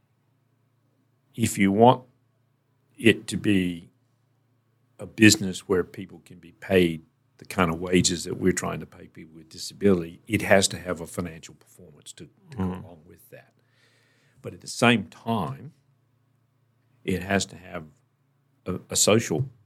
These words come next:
Speaker 1: performance, and that social performance has to be measured. We need to know what that impact
Speaker 2: Yeah.
Speaker 1: is. So in, in our social enterprises, we're working with Flinders University and their social impact area to actually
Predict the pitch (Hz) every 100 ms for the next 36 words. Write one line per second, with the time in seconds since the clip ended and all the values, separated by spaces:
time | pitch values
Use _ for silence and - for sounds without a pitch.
0 | _ - 95 - 87 92 - - 98 95
1 | - 92 - _ - 90 78 - 90 80
2 | 76 76 - 92 92 - - 95 107 107
3 | 85 80 87 98 95 87 - - - -
4 | - 120 98 85 87 - - 90 82 85
5 | - 90 104 110 113 117 - - 95 87
6 | 90 85 - 87 82 82 85 87 98 90
7 | 90 - 82 80 - - 95 87 82 85
8 | 85 - 90 - - - 165 _ _ _
9 | _ _ _ _ _ - 85 82 80 90
10 | 82 127 82 85 - 82 - _ - -
11 | _ 98 80 82 80 - 87 85 82 -
12 | _ 87 82 - -